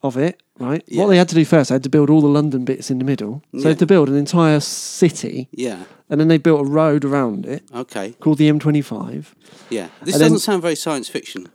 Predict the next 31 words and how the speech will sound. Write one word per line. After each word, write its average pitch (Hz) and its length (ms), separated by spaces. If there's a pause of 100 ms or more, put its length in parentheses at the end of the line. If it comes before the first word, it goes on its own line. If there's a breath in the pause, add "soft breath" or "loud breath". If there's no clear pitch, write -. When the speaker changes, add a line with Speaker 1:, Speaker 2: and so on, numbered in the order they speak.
(100)
Speaker 1:
It's 269 160
very, 330 180
very, 214 240
very 185 320
true. 131 360 (280 soft breath)
Speaker 2:
Yeah. 120 280 (240)
Okay, 170 300
well, 123 160
therefore 165 260
it's 120 100
not 143 120
science 156 220
fiction, 233 220
Speaker 1:
It's 151 80
Speaker 2:
is - 20
Speaker 1:
in 185 60
a 185 40
Speaker 2:
it? 196 40
Speaker 1:
land 180 220
far, 165 220
far 143 220
away. 147 340
Speaker 2:
It's 135 140
science 147 260
fact. - 260
Speaker 1:
It's 156 160
in 156 80
Speaker 2:
It's 135 100
science 202 180
Speaker 1:
Switzerland. 104 460
Speaker 2:
fact. - 120